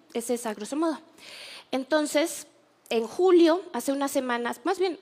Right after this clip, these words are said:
en, en este mes, hace unas semanas, el diecinueve de julio, salió la noticia que la competencia de Neurolink, que se llama Synchron, eh, implantó un chip como estos en un paciente que tenía esclerosis lateral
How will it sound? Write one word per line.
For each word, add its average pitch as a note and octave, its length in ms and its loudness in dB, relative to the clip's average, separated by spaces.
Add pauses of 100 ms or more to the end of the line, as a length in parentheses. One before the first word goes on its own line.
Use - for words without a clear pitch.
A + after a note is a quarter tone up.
en, A3+ 220 -10
en D#4 160 0
este F4+ 180 -2
mes, F4+ 320 0
hace C4 160 -4
unas C#4+ 160 -4
semanas, A#3+ 400 -4
el G#3 120 -4
diecinueve G#3+ 400 -4
de C4+ 80 2
julio, A#3 280 -4
salió A3 240 -6
la G#3 80 -6
noticia A#3 480 -6 (720)
que C4 100 2
la B3+ 120 4
competencia C4 600 0
de D4+ 120 4
Neurolink, D4 680 0
que A3 120 -8
se A#3+ 140 -4
llama A3 260 0
Synchron, C#4 640 -2 (560)
eh, A3 880 4 (140)
implantó C4 460 2
un C#4 100 -2
chip D4+ 300 0 (180)
como C#4 240 2
estos C#4+ 440 0
en A#3+ 140 -2
un A#3 100 -4
paciente A#3 580 0 (440)
que A#3+ 120 4
tenía A#3 500 2
esclerosis A#3+ 640 2
lateral A#3 480 4